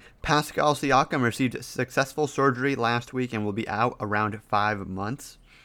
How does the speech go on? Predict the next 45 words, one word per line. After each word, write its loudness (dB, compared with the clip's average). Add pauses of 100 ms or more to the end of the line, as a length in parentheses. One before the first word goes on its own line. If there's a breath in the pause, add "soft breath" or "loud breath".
(120)
In 0
M 2
L 6
B 2
action, -2
Javier 0
Baez 2
will -6
start 0
at 0
shortstop 0
and -2
bat 0
third 2
Friday 2 (320 loud breath)
against 0
the -6
Cardinals. 0 (160 soft breath)
The -2
twenty-eight-year-old 2
sat 4
out 6
for -2
the -2
three-game 2
series -2
against -4
the -8
Padres 0
this -6
week -8
due -4
to -2
a -2
bruised -4
right -4
thumb, 0 (300 loud breath)
but 0
he -2
will 0
rejoin 0
the 0
lineup -2
following -2
Thursday's -2